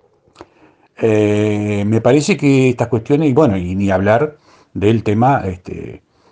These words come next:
represivo, ¿no? Entonces parece peor que un gobierno dictatorial. Eh,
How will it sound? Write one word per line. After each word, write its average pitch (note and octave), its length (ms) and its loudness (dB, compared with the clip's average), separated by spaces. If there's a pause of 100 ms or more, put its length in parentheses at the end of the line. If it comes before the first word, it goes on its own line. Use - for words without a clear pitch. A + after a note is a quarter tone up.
(360)
represivo, F#2 680 -2
¿no? A2+ 160 -6
Entonces G#2 260 -6
parece G#2+ 280 -4
peor A#2+ 340 2
que C3+ 80 -4
un A2+ 80 0
gobierno G2 720 -2 (480)
dictatorial. F2+ 840 -4 (120)
Eh, G2 280 -6